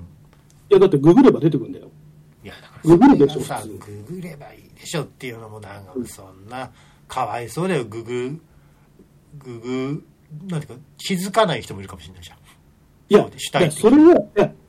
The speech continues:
Speaker 1: それは逆にそれに気づかないってことはそこまで好きじゃないんだよ。俺はメガネの女の人がすごい好きだから、
Speaker 2: うん。
Speaker 1: あらゆる手段を使って、俺がやるまでね、いろんな手段でアンテナ張ってたよ。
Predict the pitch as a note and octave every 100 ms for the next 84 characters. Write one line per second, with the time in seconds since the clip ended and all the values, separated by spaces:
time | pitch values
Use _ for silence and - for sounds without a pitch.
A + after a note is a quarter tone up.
0 | _ - C#4+ D#4 E4 C#4 C3+ D3+ G#3+ A3
1 | G#3+ A3 D4+ C#4+ B3 A#3+ C#4 D4+ A#3 G#3
2 | G#3 A#3+ - D#3 G3 D3 - D#3+ C#3 D3
3 | C3 F#2+ F2 - - - _ - A#3 C4
4 | C#4 A3 B2+ F#3+ G#3+ G3 D#3 C3 C#3+ D3
5 | C#3+ C#3+ C3+ A2+ - D#3+ F#3+ C#3+ - C3+
6 | A2 F#2+ C#3+ D3+ - G2+ F2 E2 - -
7 | _ - - G#3+ A#3+ A#3+ B3+ B3 G#3 G3
8 | F#3 D3+ C3+ - E3+ D#3+ - A#3+ F3+ -
9 | D#3+ D#3 D3 C#3+ C#3+ C#3 G2 - - -
10 | _ _ - _ - - - G#3+ A#3+ A#3+
11 | B3 A3 A#3 G#3+ F#3 D3+ D3+ D3+ C#3+ -
12 | C3 - -